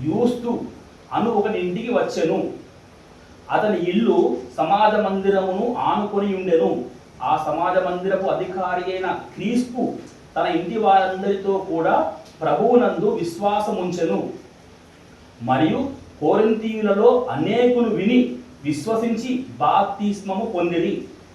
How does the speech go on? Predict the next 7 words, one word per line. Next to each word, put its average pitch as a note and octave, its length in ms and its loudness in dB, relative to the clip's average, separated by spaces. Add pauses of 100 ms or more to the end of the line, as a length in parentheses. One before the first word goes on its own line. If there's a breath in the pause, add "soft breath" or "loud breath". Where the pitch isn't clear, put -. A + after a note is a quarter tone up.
(140)
రాత్రి G3+ 460 0
వేళ F#3+ 300 0
దర్శనమందు F3+ 840 0
ప్రభువు, C#3+ 720 0 (500)
"నీవు E3 640 2
భయపడక G3+ 640 2
మాటలాడుము, F3 960 0